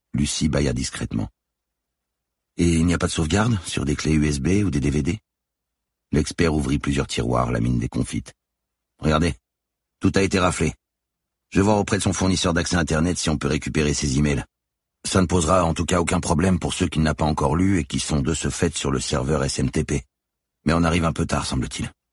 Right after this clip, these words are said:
Le commandant Kaczmarek s'avança. Il avait avalé le dossier professeur toute la nuit, incapable de trouver le sommeil. «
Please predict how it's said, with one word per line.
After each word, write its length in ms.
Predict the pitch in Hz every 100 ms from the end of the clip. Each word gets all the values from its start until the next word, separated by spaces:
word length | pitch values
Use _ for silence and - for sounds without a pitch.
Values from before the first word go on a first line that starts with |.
| _ _ _ _ _ _ _ _
Le 100 | -
commandant 340 | 69 80 85 82
Kaczmarek 500 | 76 - 78 76 -
s'avança. 500 | 69 71 - 60 - _ _ _ _ _ _
Il 140 | 85 80
avait 200 | 78 87
avalé 280 | 85 87 85
le 100 | 80
dossier 320 | 78 - 78
professeur 460 | - 73 80 82
toute 220 | - 90 78
la 100 | 69
nuit, 260 | 65 60 - _
incapable 480 | - - 71 69 69
de 80 | 71
trouver 240 | - 69
le 40 | 65
sommeil. « 400 | - 53 52